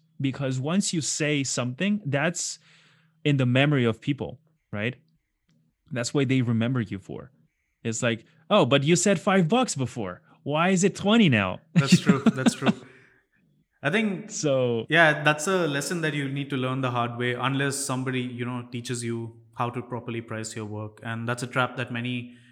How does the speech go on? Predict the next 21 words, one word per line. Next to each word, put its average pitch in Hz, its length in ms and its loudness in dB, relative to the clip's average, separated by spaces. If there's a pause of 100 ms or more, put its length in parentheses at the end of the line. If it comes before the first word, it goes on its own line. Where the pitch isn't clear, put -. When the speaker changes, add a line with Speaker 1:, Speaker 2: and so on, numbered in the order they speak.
Speaker 2:
many 139 200 2
artists 127 360 -2
fall 120 240 -4
into 117 520 -8
early 117 260 -6
on, 110 420 -10
myself 123 340 -2
included, 117 420 -6
when 113 140 -6
I 113 120 -6
was 113 140 -8
doing 113 360 -10 (400)
freelance 120 520 -6
way, 117 220 -8
way 113 220 -8
back 110 260 -8
in 110 80 -10
the 107 80 -12
day. 104 280 -12 (880)
Um, 104 420 -12
Speaker 1:
Mm-hmm. 113 200 -2